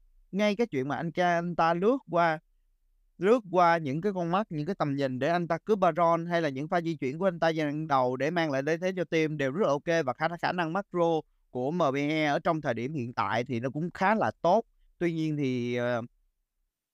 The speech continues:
khá là đo, khá là đo và khá là vội vàng nên dẫn đến cái kết quả không tốt.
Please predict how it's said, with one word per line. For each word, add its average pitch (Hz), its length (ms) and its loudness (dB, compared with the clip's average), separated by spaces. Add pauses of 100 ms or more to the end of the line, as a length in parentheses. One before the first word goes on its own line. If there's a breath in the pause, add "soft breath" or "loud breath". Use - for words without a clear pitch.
(500)
khá 202 120 4
là 160 80 4
đo, 156 380 0 (840)
khá 190 140 0
là 202 200 2 (100)
đo 262 80 -2 (120)
và 127 80 -10
khá - 160 -18
là 185 140 -6
vội 127 180 -2
vàng 127 280 4 (680)
nên 156 180 -2
dẫn 127 160 -2
đến 190 140 2
cái 208 100 0
kết 208 180 -4
quả 123 140 0
không 156 200 -4
tốt. 196 220 4